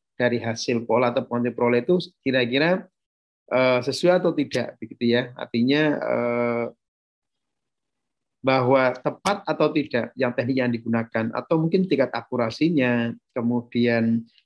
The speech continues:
tingkat validasinya, sehingga perlu ada namanya evaluasi dan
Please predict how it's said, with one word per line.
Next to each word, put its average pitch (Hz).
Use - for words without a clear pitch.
tingkat 123
validasinya, 123
sehingga 135
perlu 139
ada 123
namanya 120
evaluasi 117
dan 123